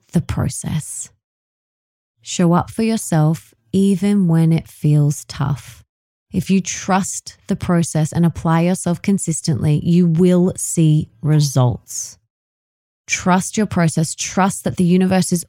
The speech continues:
always working for you, with you, co-creating with you. Everything's always unfolding in divine time. Trust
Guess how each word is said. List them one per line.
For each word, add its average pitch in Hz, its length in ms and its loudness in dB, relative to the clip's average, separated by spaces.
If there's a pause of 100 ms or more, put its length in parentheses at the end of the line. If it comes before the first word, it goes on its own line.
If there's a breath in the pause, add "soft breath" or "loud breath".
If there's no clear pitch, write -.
always 185 640 4
working 160 840 2
for 170 400 0
you, 185 320 4
with 165 320 2
you, 165 160 4
co-creating 175 720 2
with 165 220 0
you. 165 260 4 (300)
Everything's 196 340 2
always 190 380 2
unfolding 180 680 2
in 175 220 4
divine 160 580 4
time. 156 420 2
Trust - 760 -4